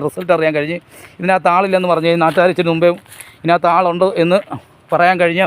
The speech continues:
അങ്ങനെ അറിഞ്ഞാണ് നമ്മൾ ഇതിനകത്ത് ഇപ്പോൾ സ്ക്വാഡ് വന്ന് അരിച്ചിരി കയറി. നമസ്കാരം. ഇപ്പോൾ നമ്മളിവിടെ പരിശോധന നടത്തുകയാണ്. ആ, സ്ക്വാഡ് പോലീസുകാർ,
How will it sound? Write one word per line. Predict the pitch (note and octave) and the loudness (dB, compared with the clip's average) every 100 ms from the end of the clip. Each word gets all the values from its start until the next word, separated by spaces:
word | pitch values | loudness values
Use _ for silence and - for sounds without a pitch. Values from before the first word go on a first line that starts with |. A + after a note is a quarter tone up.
| E3+ | 0
അങ്ങനെ | E3+ E3+ | 0 0
അറിഞ്ഞാണ് | E3 E3 F3+ G3 - - - | 0 0 -2 -4 -14 -20 -10
നമ്മൾ | D3+ D#3+ | -4 -2
ഇതിനകത്ത് | D#3+ E3 - E3+ D3+ | 0 -2 -2 -8 -6
ഇപ്പോൾ | D#3 D#3 D3+ | -6 -6 -6
സ്ക്വാഡ് | D#3+ E3 D#3 | -6 -2 -2
വന്ന് | D3 | -2
അരിച്ചിരി | C#3 C3 C3 D3 F3+ E3 | -4 -8 -14 -16 -18 -6
കയറി. | D#3 A#2 - - - B2 | -4 -4 -8 -20 -14 -14
നമസ്കാരം. | B2 C#3+ C3+ C3 - - - - - C#3 | -6 -2 -2 -4 -14 -20 -20 -20 -18 -18
ഇപ്പോൾ | B2+ C3+ | -8 -6
നമ്മളിവിടെ | C3+ C3 C3+ - | -4 -2 -4 -2
പരിശോധന | C3+ B2 D#3+ D#3+ D#3 | -4 -2 0 0 0
നടത്തുകയാണ്. | C3+ C3+ B2 D#3+ D3 | -2 -2 -2 -4 -6
ആ, | B2 | -10
സ്ക്വാഡ് | - D3 D#3 C3 | -2 0 0 -2
പോലീസുകാർ, | D3 D3 C3+ B2 | -2 -2 -2 -2